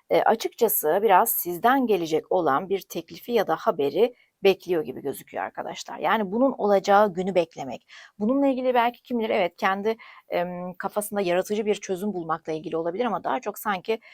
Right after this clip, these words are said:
e, ya, ya şartların gelişmesini bekliyor, e, sizinle bir ilişkiye başlayabilmesi açısından şu anda şartlar uygun değil, değil diyor ve bir yerden bir haber bekliyor ya da sizden gelecek olan bir haber ya da sinyali bekliyor.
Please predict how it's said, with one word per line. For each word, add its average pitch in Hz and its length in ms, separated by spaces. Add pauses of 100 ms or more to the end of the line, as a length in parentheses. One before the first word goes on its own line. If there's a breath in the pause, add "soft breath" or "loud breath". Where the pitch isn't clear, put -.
(340 loud breath)
e, 185 80 (320)
ya, - 140 (160)
ya 220 200
şartların 269 520
gelişmesini 254 580
bekliyor, 180 520 (460 soft breath)
e, 175 240
sizinle 180 580
bir 185 120
ilişkiye 170 500
başlayabilmesi 170 760
açısından - 420
şu 202 180
anda 160 220
şartlar 202 420
uygun 208 300
değil, 151 180
değil 165 420
diyor 170 140
ve 160 100
bir 185 60
yerden 180 360
bir 175 40
haber 156 420
bekliyor 240 400 (480 loud breath)
ya 269 160
da 302 80
sizden 240 460
gelecek 170 320
olan 208 240
bir 226 100
haber 202 320
ya 208 140
da 226 80
sinyali 165 440
bekliyor. 156 460